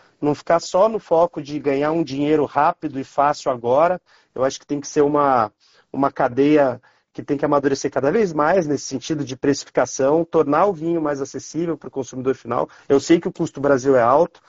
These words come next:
mas também tem, tem que ter um, um, ah,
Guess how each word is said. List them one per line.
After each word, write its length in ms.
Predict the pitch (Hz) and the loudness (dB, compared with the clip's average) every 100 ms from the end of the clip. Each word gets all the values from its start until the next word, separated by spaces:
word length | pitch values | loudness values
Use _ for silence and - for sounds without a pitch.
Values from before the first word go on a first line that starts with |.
| _ _ - | _ _ -4
mas 180 | 135 - | -4 0
também 460 | 143 127 156 180 | 0 4 2 2
tem, 380 | 170 160 165 147 _ _ _ - | 0 0 0 -2 _ _ _ -2
tem 140 | 143 | -2
que 80 | 143 | 0
ter 140 | 147 | 2
um, 200 | 147 139 | 2 0
um, 640 | 135 135 127 123 120 110 104 _ _ - _ _ - | -2 -2 -2 -4 -6 -8 -12 _ _ -20 _ _ -8
ah, 640 | - 120 117 113 113 107 104 | 0 2 4 4 4 2 0